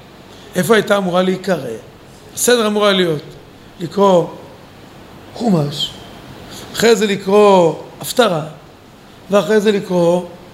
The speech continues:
מגילת רות. לא, תנ״ך ממש. הפכו פה את הסדר. חלק מהאשכנז היום, אלו שמתפללים ותיקין בשבועות ומאוד עייפים,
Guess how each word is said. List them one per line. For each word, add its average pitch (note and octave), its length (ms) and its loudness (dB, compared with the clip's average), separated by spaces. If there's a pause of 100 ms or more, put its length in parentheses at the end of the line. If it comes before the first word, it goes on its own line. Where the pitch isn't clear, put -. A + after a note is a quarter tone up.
(460)
מגילת A3+ 360 -4
רות. C4+ 180 -8 (220)
לא, G#3 280 2
תנ״ך A3+ 360 0
ממש. C4 680 -6 (680)
הפכו - 200 -4
פה B3+ 80 -4
את B3+ 80 -2
הסדר. A#3 360 -2 (2000)
חלק F#3+ 240 0
מהאשכנז G3+ 720 0
היום, F3 480 0 (640)
אלו F#3 220 2
שמתפללים D#3+ 1800 -2
ותיקין E3 640 -2 (840)
בשבועות B2 500 -2
ומאוד B2 320 -4
עייפים, B2 560 -4